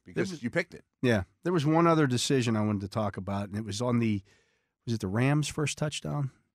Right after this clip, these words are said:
Speaker 2: No, it was the, the Titans' first touchdown
Speaker 1: Okay.
Speaker 2: yesterday, on Saturday.
Speaker 1: The, there was a penalty
Speaker 2: There was a
Speaker 1: after, and
Speaker 2: penalty
Speaker 1: Vrabel,
Speaker 2: after,
Speaker 1: yeah.
Speaker 2: and he decides to go for two in that situation.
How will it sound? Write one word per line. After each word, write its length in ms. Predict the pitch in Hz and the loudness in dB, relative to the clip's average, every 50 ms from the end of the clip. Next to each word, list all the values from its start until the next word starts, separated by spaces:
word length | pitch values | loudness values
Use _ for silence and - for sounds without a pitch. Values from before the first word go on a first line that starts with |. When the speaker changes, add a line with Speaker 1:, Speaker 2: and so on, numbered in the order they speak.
| _ - - | _ -2 2
Speaker 2:
No, 160 | 165 151 127 | 4 4 4
it 20 | 110 | 4
was 120 | 101 101 | 2 0
the, 140 | 117 110 104 - _ _ | -2 -4 -4 -6 _ _
the 60 | - 110 | -14 -10
Titans' 380 | - - 180 180 - - 95 | -4 -4 -4 -4 -4 -6 -10
first 280 | - - 92 90 - - | -10 -10 -10 -10 -10 -10
touchdown 480 | - 82 - - - 85 78 76 - - _ _ _ _ _ _ _ _ _ _ _ _ _ _ _ _ - 101 | -10 -10 -10 -12 -12 -12 -12 -14 -16 -20 _ _ _ _ _ _ _ _ _ _ _ _ _ _ _ _ -20 -14
Speaker 1:
Okay. 140 | - - 110 | -6 -4 -2
Speaker 2:
yesterday, 320 | 104 98 - - 101 98 | -2 -2 -2 -4 -4 -4
on 140 | - 101 107 | -2 -2 -2
Saturday. 560 | 98 - - 123 107 98 92 80 - - - _ _ _ _ _ _ | 0 2 2 2 2 0 -2 -4 -8 -14 -18 _ _ _ _ _ _
Speaker 1:
The, 120 | 101 110 - - | -16 -16 -12 -6
there 120 | 127 127 | -4 -4
was 100 | 117 101 | -4 -4
a 40 | 101 | -8
penalty 480 | - - 151 143 143 143 131 131 131 | -6 -4 -4 -2 -2 -4 -4 -2 0
Speaker 2:
There 120 | 127 135 139 | 2 4 4
was 120 | 135 131 | 4 4
a 40 | 143 | 4
Speaker 1:
after, 100 | 135 131 | 2 4
and 80 | - 170 | 4 4
Speaker 2:
penalty 320 | 170 160 147 135 113 117 | 6 6 4 4 4 4
Speaker 1:
Vrabel, 80 | 113 113 | 4 6
Speaker 2:
after, 400 | 113 110 117 113 101 92 113 113 | 4 4 2 2 0 -2 -2 -2
Speaker 1:
yeah. 400 | 110 120 117 113 113 110 110 110 | -4 -4 -2 -2 -2 -2 0 2
Speaker 2:
and 100 | 123 127 | 4 6
he 100 | 147 151 | 6 6
decides 460 | 143 139 - - 156 143 143 131 117 | 4 4 2 4 4 4 4 2 2
to 80 | 120 120 | 0 2
go 200 | 117 131 131 123 | 4 4 4 4
for 140 | - - 107 | 2 -2 -6
two 380 | - - - - 147 135 123 | -4 -2 0 2 4 4 4
in 100 | 110 98 98 | 4 4 2
that 160 | 95 95 - | 0 -2 -4
situation. 800 | - 117 104 - - 101 98 98 95 92 - - 95 92 90 | -4 -4 -4 -4 -4 -2 -2 -2 -2 -2 -4 -4 -4 -4 -6